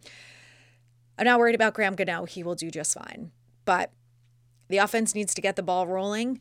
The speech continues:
Maybe I'll bet on Kenny Golladay getting his <laughs> first touchdown as a New York Giant. Wouldn't that be exciting?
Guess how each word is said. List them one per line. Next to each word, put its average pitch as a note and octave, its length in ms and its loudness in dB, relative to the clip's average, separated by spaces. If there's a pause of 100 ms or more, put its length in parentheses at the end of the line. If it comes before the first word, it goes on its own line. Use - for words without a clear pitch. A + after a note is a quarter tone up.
(120)
Maybe B3+ 360 2
I'll D#4 100 6
bet D4+ 280 2
on D#4+ 180 -2
Kenny D#4 280 -6
Golladay C#4+ 760 4
getting G#3+ 260 0
his G#3 220 -2
<laughs> - 0 -
first A#3 380 2
touchdown G3+ 760 0
as G3+ 160 0
a G#3 80 2
New G3 80 -4
York F3+ 300 -4
Giant. E3+ 420 -6
Wouldn't C4 220 -6
that C4 160 -2
be - 100 -6
exciting? - 580 -10